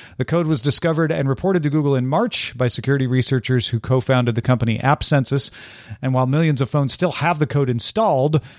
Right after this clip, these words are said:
those researchers say that the S D K stopped collecting the data after their findings began to circulate. So whoever was doing it pulled it. Wall Street Journal found connections between Measurement Systems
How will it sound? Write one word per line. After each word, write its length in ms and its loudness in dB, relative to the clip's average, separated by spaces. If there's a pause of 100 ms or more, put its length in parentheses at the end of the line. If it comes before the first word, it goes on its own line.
(140)
those 260 0
researchers 600 0
say 240 2
that 160 -2
the 100 -2
S 120 0
D 160 -2
K 240 0
stopped 400 -2
collecting 420 0
the 80 0
data 440 0
after 320 0
their 120 2
findings 560 0
began 300 0
to 80 -2
circulate. 640 -2
So 480 0
whoever 380 2
was 120 0
doing 300 0
it 160 -2 (140)
pulled 260 0
it. 180 -10 (400)
Wall 140 0
Street 160 -2
Journal 240 2
found 280 0
connections 440 -2
between 320 -2
Measurement 380 2
Systems 520 0